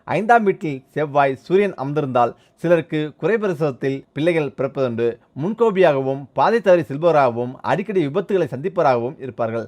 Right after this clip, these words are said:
ஐந்தில் குரு நின்றால் தாமதமாக குழந்தை பாக்கியம் கிட்டும். ஜாதகத்தில்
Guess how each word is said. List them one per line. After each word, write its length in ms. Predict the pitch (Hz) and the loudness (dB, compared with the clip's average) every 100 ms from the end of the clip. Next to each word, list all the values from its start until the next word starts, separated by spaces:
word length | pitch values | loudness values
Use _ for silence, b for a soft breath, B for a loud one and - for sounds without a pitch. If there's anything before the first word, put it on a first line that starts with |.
| b b | b b
ஐந்தில் 480 | - 160 208 170 151 - _ | -4 -2 0 0 -2 -6 _
குரு 200 | 139 185 | -4 -2
நின்றால் 400 | 214 160 135 131 131 | -2 0 2 2 0
தாமதமாக 600 | 120 151 202 165 131 139 | -4 0 0 0 0 0
குழந்தை 300 | 135 139 160 | -2 -4 -2
பாக்கியம் 320 | 135 - 139 | -2 -2 -6
கிட்டும். 360 | - 113 - 107 _ b b | -10 -10 -10 -10 _ b b
ஜாதகத்தில் 500 | 135 185 240 - 190 | -2 0 2 0 -2